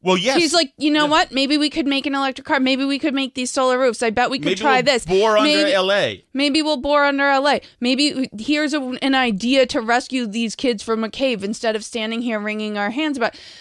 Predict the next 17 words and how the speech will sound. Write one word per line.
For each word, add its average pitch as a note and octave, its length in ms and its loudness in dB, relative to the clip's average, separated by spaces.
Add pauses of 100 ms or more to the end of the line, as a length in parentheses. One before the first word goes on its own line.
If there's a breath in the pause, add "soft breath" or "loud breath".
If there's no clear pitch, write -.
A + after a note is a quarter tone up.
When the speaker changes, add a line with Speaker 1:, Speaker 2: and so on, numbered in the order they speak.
(100)
Speaker 2:
like, D#4 220 0 (340 soft breath)
it's D#4+ 220 -2
a D#4 60 0
per-, D#4 220 -2 (280)
you B3+ 120 2
know C#4+ 140 4
what? D#4 180 2
Maybe B3 260 0
I'll C4+ 120 4
buy C4 240 2
Twitter. C4+ 360 -2
It's C#4 160 -2
a D#4+ 60 -2
person G4+ 440 -2
who F4 140 0
just C#4+ 320 -4 (440)
d-, - 100 -18